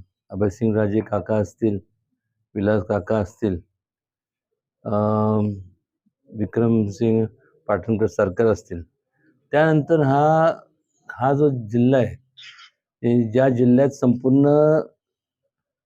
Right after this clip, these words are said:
अनेक चळवळी या जिल्ह्यात निर्माण झाल्या, या जिल्ह्याला प्रतिनिधित्व मिळालं नाही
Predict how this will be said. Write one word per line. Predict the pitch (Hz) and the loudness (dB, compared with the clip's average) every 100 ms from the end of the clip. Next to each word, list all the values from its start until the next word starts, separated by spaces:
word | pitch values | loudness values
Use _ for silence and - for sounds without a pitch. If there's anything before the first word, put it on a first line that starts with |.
| _ - | _ -2
अनेक | 131 165 | 0 0
चळवळी | - 147 131 135 147 156 143 | -2 2 4 4 4 4 4
या | 143 | 2
जिल्ह्यात | 127 123 117 131 | 2 2 2 0
निर्माण | 131 120 113 113 123 127 | 0 0 2 2 2 2
झाल्या, | 110 95 85 - _ _ _ _ _ _ _ - | 0 -6 -12 -20 _ _ _ _ _ _ _ -2
या | 135 | 0
जिल्ह्याला | 135 131 131 143 | 2 2 2 2
प्रतिनिधित्व | 147 131 127 131 131 127 | 2 0 0 0 2 2
मिळालं | 135 120 120 117 104 | 2 2 2 2 0
नाही | 90 | -6